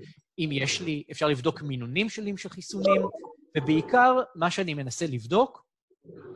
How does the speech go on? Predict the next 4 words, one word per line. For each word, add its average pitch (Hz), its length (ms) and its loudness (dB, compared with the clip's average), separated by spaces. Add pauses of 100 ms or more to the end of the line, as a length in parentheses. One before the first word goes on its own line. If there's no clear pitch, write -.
(300)
זה 180 220 6 (440)
את - 140 -2
האימונוגניות, 156 1200 2
שוב, 233 380 2